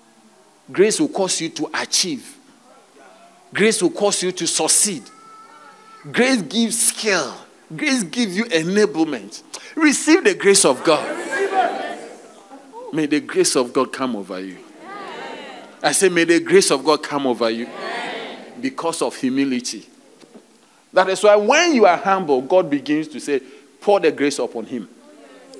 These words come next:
The grace to live long, the grace to succeed, the grace to achieve, the grace, the, the, all the graces will be on, the grace, the grace will come on you. You can't even understand because of humility. But look through the Bible.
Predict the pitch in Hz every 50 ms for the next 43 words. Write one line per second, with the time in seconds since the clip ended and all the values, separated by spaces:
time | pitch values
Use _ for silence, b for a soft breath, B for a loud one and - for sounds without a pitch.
0 | B B B _ _ - - 131 135 135 147 175 190 185 - 165 151 151 165 170
1 | 165 - - 147 139 143 127 110 104 95 - B B B B B B 135 151 151
2 | 139 156 180 202 196 196 160 143 - 147 127 - - - 156 135 104 B B B
3 | B - 147 151 143 170 190 202 190 165 160 139 127 131 - - - 170 143 113
4 | - - - - - 151 156 151 - 185 214 220 196 165 143 - - - - -
5 | 160 165 196 214 170 165 165 160 160 - - 220 220 226 226 202 - - 220 233
6 | 247 208 240 175 139 120 117 131 139 135 139 147 123 - 117 107 107 110 113 117
7 | 117 107 - B B B B 131 139 135 135 160 180 180 165 160 - - - -
8 | - - _ _ _ _ _ - 147 165 156 160 175 202 190 - 151 135 - -
9 | 156 156 151 135 120 120 117 117 131 151 139 127 143 156 170 170 170 - - 294
10 | 277 190 160 151 165 156 127 120 110 104 95 - - 113 120 120 110 - 131 120
11 | - 113 98 - - 98 98 104 101 92 92 - - - - _ - - - _
12 | _ _ _ _ _ _ _ _ _ _ _ _ _ _ _ B B B B B
13 | B - 104 107 113 131 160 170 165 - - 151 143 131 117 - 135 131 135 127
14 | 107 98